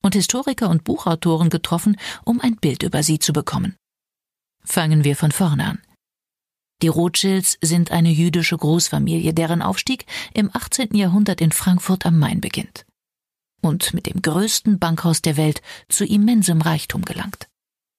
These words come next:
Extrem reich sind die Rothschilds wohl heute auch noch. Bezieht man alle Besitztümer ein, kursieren im Netz Schätzungen,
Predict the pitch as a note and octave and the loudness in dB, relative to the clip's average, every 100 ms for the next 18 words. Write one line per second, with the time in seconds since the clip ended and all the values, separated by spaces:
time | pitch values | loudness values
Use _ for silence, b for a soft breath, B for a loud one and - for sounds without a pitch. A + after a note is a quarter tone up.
0 | _ _ _ _ _ _ _ _ _ _ | _ _ _ _ _ _ _ _ _ _
1 | _ G3 - - C#4+ A#3+ E3 F#3+ F#3+ F#3+ | _ -4 -2 -2 0 2 2 0 0 0
2 | F3+ D#3 E3 E3 E3+ E3 D#3+ D#3+ D3 D3+ | 2 2 2 2 0 0 0 0 2 0
3 | C#3 D3 G#3 F3 - - - _ _ - | 0 -2 -2 -2 -4 -10 -14 _ _ -2
4 | - G3+ F#3+ E3+ D#3+ - F#3+ E3 D#3+ E3 | 0 0 0 0 0 -2 -2 0 0 0
5 | - - D#3 D#3 F3 F3+ F#3 B B - | -2 0 2 2 2 0 0 B B -6
6 | - G3+ F3+ B3+ C4+ E3+ D#3 D#3+ - - | -2 0 2 0 2 2 4 2 0 -4
7 | D#3+ - F#3+ A3+ | -4 -2 0 0